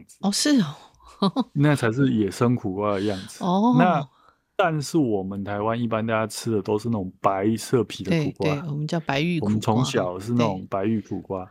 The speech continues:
Speaker 2: 对。嘿。
Speaker 1: 然后后来才慢慢又从印度、东南亚引进那种绿皮的。
Speaker 2: 对。
Speaker 1: 绿，我，我小时候反而没有，很少绿皮的，
Speaker 2: 哦。
Speaker 1: 现在绿皮很多。
Speaker 2: 现在绿皮很多，
Speaker 1: 那
Speaker 2: 对，对，对。
Speaker 1: 现在绿皮反而很多。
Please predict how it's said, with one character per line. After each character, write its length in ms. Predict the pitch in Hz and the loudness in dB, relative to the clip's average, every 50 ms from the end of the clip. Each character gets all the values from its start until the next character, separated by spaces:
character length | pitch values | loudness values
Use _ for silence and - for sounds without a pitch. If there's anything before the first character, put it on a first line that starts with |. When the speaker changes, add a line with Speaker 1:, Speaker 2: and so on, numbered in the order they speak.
| _ - | _ -6
Speaker 2:
对。 180 | 180 160 151 | -4 -4 -4
嘿。 60 | 147 143 | -2 0
Speaker 1:
然 100 | 143 147 | 0 0
后 60 | 135 | 0
后 280 | - - - 202 165 123 | 0 0 2 4 4 4
来 180 | 113 107 107 | 2 2 0
才 180 | 107 - 120 113 | -2 -2 -2 -2
慢 180 | 117 135 143 139 | 2 2 2 2
慢 220 | 139 143 139 135 | 4 4 4 4
又 160 | 135 139 135 | 4 4 4
从 320 | 117 - 117 107 104 107 117 - _ - - - _ _ _ | 2 2 -4 -4 -4 -6 -8 -12 _ -20 -20 -20 _ _ _
印 240 | 143 139 131 123 | 0 2 2 2
度、 160 | 120 135 131 123 | 0 0 -2 0
东 220 | 127 123 120 123 | 2 2 2 2
南 80 | 120 117 | 2 2
亚 240 | 113 101 95 95 - - | 0 0 -2 -4 -4 -4
引 180 | 101 98 98 | -2 -2 -2
进 200 | 101 123 135 123 | 0 0 2 2
那 60 | 127 | 4
种 180 | 135 127 110 110 | 4 4 4 4
绿 200 | 123 143 131 107 | 4 2 2 2
皮 240 | - - - 92 90 | 0 -4 -10 -10 -6
的。 260 | - - 98 95 - - _ _ _ | -4 -4 -6 -6 -8 -14 _ _ _
Speaker 2:
对。 280 | - 170 151 151 - 139 - _ _ _ _ _ | -2 -2 -2 -2 -4 -8 -12 _ _ _ _ _
Speaker 1:
绿， 120 | - 190 185 170 - _ _ | 2 2 2 2 0 _ _
我， 160 | 123 117 127 | 4 4 4
我 180 | 139 131 143 151 | 6 4 0 0
小 180 | 147 - 107 95 | 2 0 -2 0
时 100 | 98 135 | 2 2
候 80 | 147 | 2
反 160 | 131 120 92 | 2 0 -2
而 120 | 92 95 98 | -4 -6 -6
没 140 | 101 107 120 | -2 -2 -2
有， 280 | 113 101 92 92 - _ _ _ | -2 -2 -4 -8 -12 _ _ _
很 160 | _ 110 113 123 | _ -2 -2 0
少 240 | - - 98 87 | 0 -2 -4 -4
绿 220 | 90 98 110 107 95 | -4 -2 -2 -2 -2
皮 180 | - - - _ | -4 -10 -18 _
的， 120 | - - | -16 -16
Speaker 2:
哦。 280 | - - _ _ - 170 | -16 -16 _ _ 0 2
Speaker 1:
现 40 | 185 | 4
在 160 | 208 240 - | 4 4 4
绿 160 | 123 - 117 | 2 2 0
皮 200 | 104 - 120 123 | 0 -4 -10 -10
很 240 | - 120 104 104 98 | -10 -10 -10 -10 -4
多。 300 | - 107 104 101 113 - _ | -2 0 0 0 -2 -8 _
Speaker 2:
现 160 | - - 254 | 2 2 4
在 40 | 240 | 4
绿 140 | 226 226 214 | 4 2 2
皮 180 | 160 151 151 | 0 -2 -4
很 160 | 151 151 135 131 | -2 -2 -4 -4
多， 240 | - 151 151 151 | -2 -2 -2 -2
Speaker 1:
那 80 | 156 156 | -4 -6
Speaker 2:
对， 160 | - 160 147 | -4 -4 -4
对， 220 | 143 143 147 143 139 | -4 -4 -8 -8 -8
对。 100 | - - | -10 -10
Speaker 1:
现 160 | - 160 156 | -6 -4 -2
在 60 | 147 143 | 0 0
绿 120 | 147 151 135 | 2 0 -2
皮 200 | - 110 101 101 | -2 -4 -6 -2
反 120 | 107 101 | -2 -2
而 140 | 98 101 101 | -2 -2 -4
很 180 | 101 98 90 | -4 -6 -6
多。 320 | 90 - 104 101 98 104 | -2 0 2 2 2 0